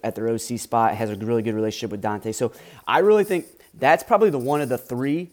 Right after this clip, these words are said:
that I really think personally that the Penn State staff could have a, a really good opportunity with, uh, and could make some headway with, just because of how he seems to be kinda sent, uh, geographically located and kinda wants to stay in this, uh,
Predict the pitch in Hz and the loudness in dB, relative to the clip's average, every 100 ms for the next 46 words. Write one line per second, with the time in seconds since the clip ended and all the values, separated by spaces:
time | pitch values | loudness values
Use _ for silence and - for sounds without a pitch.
0 | _ 117 117 156 170 180 180 170 165 151 | _ -2 2 4 2 0 -2 -4 -6 -6
1 | 156 165 165 135 - - - 131 131 143 | -6 -6 -4 -4 -8 -12 -10 -8 -6 -6
2 | 135 - 123 123 - - _ _ _ - | -6 -4 0 0 -2 -18 _ _ _ -8
3 | - 175 147 151 135 113 - 117 113 127 | -2 0 2 2 2 -2 -2 -2 -2 -2
4 | 139 139 131 131 131 110 143 147 139 143 | 0 0 0 0 0 -4 -6 -4 -2 0
5 | 160 160 - 117 110 107 - 127 135 - | 0 -2 -8 -4 -2 -4 -6 -4 -4 -6
6 | 110 120 123 139 151 160 170 - _ _ | -6 -4 -2 -2 0 0 -2 -14 _ _
7 | - - - 170 143 113 139 131 135 143 | -12 -8 -4 -2 0 2 2 2 -4 -6
8 | 120 120 - 131 123 135 135 - 120 113 | -8 -8 -4 -4 -2 -4 -4 -4 -4 -4
9 | 123 131 123 127 113 120 110 117 147 143 | -4 -2 -2 -2 -2 -4 -2 -2 0 0
10 | 127 113 123 113 117 117 98 - 123 120 | 0 0 -2 0 -2 -4 -4 0 2 2
11 | 117 - 117 107 | -2 -4 -4 -4